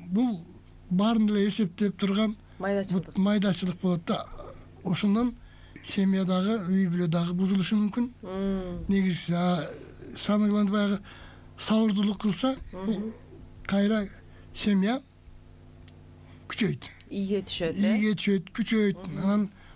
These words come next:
Speaker 1: баягы бышыкталат.
Speaker 2: Ооба.
Speaker 1: Уже бул баягы жана айтпадымбы? Мамлекет эле да бир, бир үй бүлө, бир, бир мамлекет.
Speaker 2: Мм.
Speaker 1: Мамлекет күчтүү болуш үчүн баягы, м, баары туруктуу болуш керек да.
Speaker 2: Ооба.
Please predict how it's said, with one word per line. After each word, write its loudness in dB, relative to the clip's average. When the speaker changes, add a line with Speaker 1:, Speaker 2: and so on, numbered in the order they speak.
Speaker 1:
баягы 2
бышыкталат. 0
Speaker 2:
Ооба. -2
Speaker 1:
Уже 2
бул 2
баягы 2
жана 2
айтпадымбы? 0
Мамлекет 2
эле 2
да 4
бир, 0
бир 0
үй 4
бүлө, 2
бир, -2
бир -2
мамлекет. 0
Speaker 2:
Мм. -4
Speaker 1:
Мамлекет 2
күчтүү 0
болуш 2
үчүн 2
баягы, 2
м, -8
баары 2
туруктуу -2
болуш -2
керек -4
да. 0
Speaker 2:
Ооба. -6